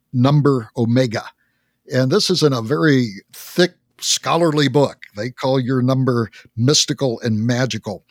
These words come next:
Now, of course, in your writings, you do not refer to this as Chaitin's number. You refer to it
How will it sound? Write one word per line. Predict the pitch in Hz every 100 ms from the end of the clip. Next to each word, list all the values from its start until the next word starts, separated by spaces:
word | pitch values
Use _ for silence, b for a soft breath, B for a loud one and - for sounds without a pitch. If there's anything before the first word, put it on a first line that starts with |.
| B B B B B
Now, | 143 139 143
of | -
course, | - 180 156 -
in | 143 127
your | 180 220
writings, | 143 131 120 123 127 -
you | 160
do | 147 151
not | 147 139
refer | 143 120 151 143
to | 131
this | 117 120 -
as | 117 -
Chaitin's | - 131 123 117 123
number. | 127 117 92
You | 104 120
refer | 123 - 127 107
to | 120 117
it | 107